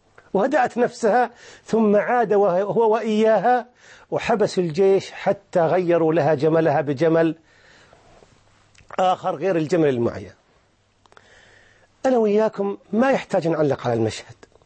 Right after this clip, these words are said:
لكن نكثف الصورة، نضع هذه الصورة تحت المجهر المكبر، إن النبي صلى الله عليه وسلم في هذا العناء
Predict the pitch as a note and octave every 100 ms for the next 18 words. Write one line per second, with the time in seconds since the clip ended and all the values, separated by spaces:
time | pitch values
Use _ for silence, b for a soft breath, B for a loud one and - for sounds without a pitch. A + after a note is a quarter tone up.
0 | _ _ _ _ _ _ _ _ b b
1 | b b b b b b _ - A#3 A#3
2 | A3+ A3 C#4 - F#3+ F3 - G3+ E3 F#3+
3 | - D#3 A3 G#3 F#3+ A#3+ G3+ F3 - G3+
4 | G#3 F3+ E3 D#3 - B2 G2 - _ _
5 | _ _ B B B B B - A#3+ A3+
6 | B3 D4+ G3+ F#3+ A3 G#3 E3 C#3+ - B
7 | B B - G#3+ F#3 B3 G#3 F3 F#3+ G3
8 | F#3